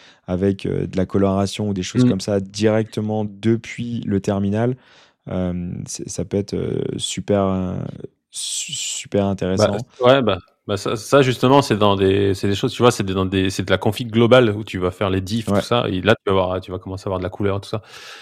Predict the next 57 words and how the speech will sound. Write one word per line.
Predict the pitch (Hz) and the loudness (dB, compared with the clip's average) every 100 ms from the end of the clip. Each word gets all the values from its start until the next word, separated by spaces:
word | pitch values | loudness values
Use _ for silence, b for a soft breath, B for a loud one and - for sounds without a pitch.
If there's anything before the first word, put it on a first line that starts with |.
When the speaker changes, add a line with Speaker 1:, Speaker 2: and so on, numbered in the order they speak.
| B B - | B B -12
Speaker 2:
Donc, | 92 92 | -10 -8
euh, | 92 87 87 87 90 90 - | -6 -6 -6 -10 -12 -8 4
bon, | 101 | 8
alors, | 107 - | 8 6
c'est | 113 | 6
vrai | 117 | 6
qu'on | - 98 95 95 | 6 4 4 4
a | 98 | 2
V | 95 | 4
S | 95 | 2
Code | - 101 101 | 2 0 0
qui | - 95 | -4 -6
nous | 92 | -6
affiche, | 90 104 95 95 | -8 -8 -10 -12
euh, | 92 87 _ b b b | -14 -14 _ b b b
ce | - | 0
qu'on | 120 | 2
Speaker 1:
Oui. | 90 | 2
Speaker 2:
a | |
modifié, | 92 92 - 98 | 0 -2 -4 -6
tout | 98 | -6
ça, | - 95 | -4 -2
la | 92 | -2
plupart | 95 90 | -2 -2
du | 95 | -2
temps, | 113 | -2
donc | 98 90 | -4 -8
c'est | - | -10
facile. | - 101 - 113 110 B B B B 98 | -6 -4 -2 -4 -6 B B B B -8
Mais | |
si | - 113 | -4 2
t'as | 107 | 4
envie | 107 | 4
de | 104 | 2
t'amuser | 107 104 101 104 | 0 2 2 2
à | |
le | 98 | 2
faire | 98 | 0
dans | 92 | 0
la | 87 | -2
console, | 95 87 113 110 _ | -4 -6 -6 -6 _
bah, | 90 | -16
voilà, | 90 87 _ 85 | -14 -16 _ -12
il | |
y | |
a | 85 | -6
de | |
la | 87 | -6
config | - 101 117 101 | -2 -2 0 -2
à | 90 | -2
faire | - 107 - | 0 -2 -2
pour | - 113 98 92 | -8 -8 -6 -8
que | - | -10
ça | |
s'affiche | 98 95 107 - | -10 -10 -10 -12
bien, | - 101 98 | -6 -6 -6
quoi, | 87 | -12